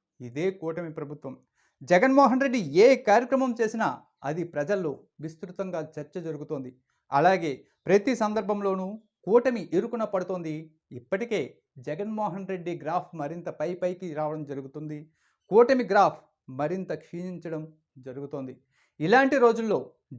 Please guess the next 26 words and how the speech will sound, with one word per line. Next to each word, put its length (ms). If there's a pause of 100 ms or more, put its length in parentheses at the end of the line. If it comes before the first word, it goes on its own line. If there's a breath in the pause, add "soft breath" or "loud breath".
జగన్మోహన్ 600
రెడ్డి 220 (360 soft breath)
తన 140 (180)
పర్యటనలకు 600 (220)
అనుమతి 340
కోరడం, 300 (440)
కూటమి 400
ప్రభుత్వం 380 (440)
అనుమతులు 420 (160)
ఇవ్వక 260 (160)
తప్పనిసరి 540
పరిస్థితులు 380 (120)
ఏర్పడడం, 400 (440)
దాని 380
ద్వారా 280 (460)
తమ 140 (100)
వేలుతో 340 (440)
తమ 260
కళ్ళే 280 (100)
పొడుచుకున్నట్లు 580 (160)
అవుతుందని 480 (520)
కూటమి, 420 (160)
చంద్రబాబు, 500 (160)
పవన్ 260
కళ్యాణ్ 360
భావిస్తూ 360